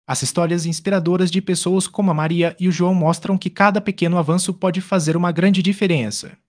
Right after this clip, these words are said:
Você não precisa mais se sentir isolado ou desconfortável. Com a Audiolife,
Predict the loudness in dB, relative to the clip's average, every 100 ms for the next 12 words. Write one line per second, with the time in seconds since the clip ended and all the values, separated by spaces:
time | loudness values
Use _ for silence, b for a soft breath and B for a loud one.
0 | _ _ -2 4 4 4 4 4 6 6
1 | 2 0 2 4 4 2 4 6 4 2
2 | 0 2 2 4 2 2 2 2 0 -2
3 | -12 -16 _ _ 0 2 2 2 2 0
4 | -2 -8